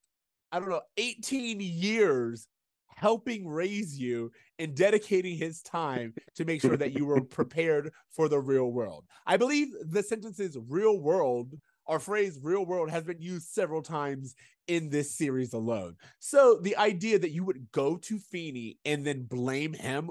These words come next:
Speaker 1: for your lack of preparedness is just high caucasity. It is
Speaker 2: <laughs> Yeah.
Speaker 1: a hundred percent white male behavior. <laughs>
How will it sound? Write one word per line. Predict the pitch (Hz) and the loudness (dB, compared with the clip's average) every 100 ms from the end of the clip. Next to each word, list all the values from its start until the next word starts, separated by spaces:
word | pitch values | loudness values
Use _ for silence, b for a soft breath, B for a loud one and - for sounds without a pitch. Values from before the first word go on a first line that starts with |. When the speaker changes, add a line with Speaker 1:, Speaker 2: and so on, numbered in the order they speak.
| - - | -12 -6
Speaker 1:
for | 135 120 | -4 -2
your | 110 135 165 | 2 4 4
lack | 143 117 113 151 - | 4 0 -2 -4 -6
of | 143 123 | -8 -4
preparedness | 127 120 117 123 151 180 208 - B B B - | -6 -4 -4 -4 -4 -2 -2 -6 B B B 0
is | 165 160 151 135 - - | 6 6 6 0 -8 -14
just | 117 185 175 - _ _ _ | 2 4 4 0 _ _ _
high | - - 180 165 | -10 0 2 2
caucasity. | 165 135 104 - - 80 - _ b b | -2 -4 -6 -12 -18 -20 -20 _ b b
It | 180 180 | 6 8
is | 175 165 | 10 10
Speaker 2:
<laughs> | 151 147 | 8 4
Yeah. | 135 | -2
Speaker 1:
a | 139 | -4
hundred | 135 160 170 180 | -4 -4 -4 -4
percent | 175 165 139 131 110 156 - _ _ _ _ - | -6 -4 -4 -4 -6 -12 -12 _ _ _ _ -10
white | 123 147 151 151 | 2 4 4 2
male | 139 135 131 | 4 4 2
behavior. | 131 117 98 82 85 147 | 0 -4 -6 -12 -2 0
<laughs> | 160 | 0